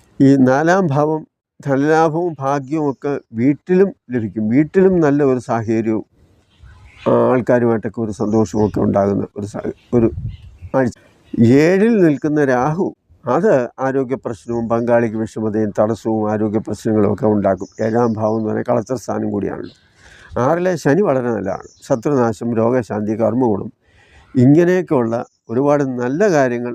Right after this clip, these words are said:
ആറാം ഭാവം കൊണ്ട് ശനിക്ക് പറയുമ്പോഴും മൂന്നാം തീയതി വരെ അഷ്ടമത്തിൽ നീചരാശിയിലാണ് അംശകം ചെയ്ത് നിൽക്കുന്നത്. അതുകൊണ്ട് അതൊരു നല്ല ഫലമായിരിക്കും എന്ന് ഞാൻ പറയുന്നില്ല. അത് ആരോഗ്യ പ്രശ്നങ്ങളൊക്കെ ഉണ്ടാകാനുള്ള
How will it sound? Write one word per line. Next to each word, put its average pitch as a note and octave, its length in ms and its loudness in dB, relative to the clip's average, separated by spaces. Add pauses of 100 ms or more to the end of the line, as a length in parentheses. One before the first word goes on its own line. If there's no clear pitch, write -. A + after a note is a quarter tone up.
(140)
ആറാം C3 380 -4
ഭാവം A2+ 340 -2
കൊണ്ട് G#2+ 240 -4 (280)
ശനിക്ക് A#2 460 0
പറയുമ്പോഴും G#2 500 -2 (500)
മൂന്നാം D#3 500 6
തീയതി E3 340 2
വരെ A2 160 0 (240)
അഷ്ടമത്തിൽ A#2+ 760 -4
നീചരാശിയിലാണ് A#2+ 880 0
അംശകം C3+ 480 0
ചെയ്ത് G2 200 -4
നിൽക്കുന്നത്. - 360 -12 (140)
അതുകൊണ്ട് B2 500 2 (560)
അതൊരു E3+ 440 2
നല്ല C#3+ 300 0
ഫലമായിരിക്കും B2 960 0 (120)
എന്ന് A#2+ 220 2
ഞാൻ A2 180 4
പറയുന്നില്ല. F#2+ 400 -2 (140)
അത് D#3+ 120 2
ആരോഗ്യ A#2 420 0
പ്രശ്നങ്ങളൊക്കെ G#2+ 640 -6
ഉണ്ടാകാനുള്ള G#2 560 -2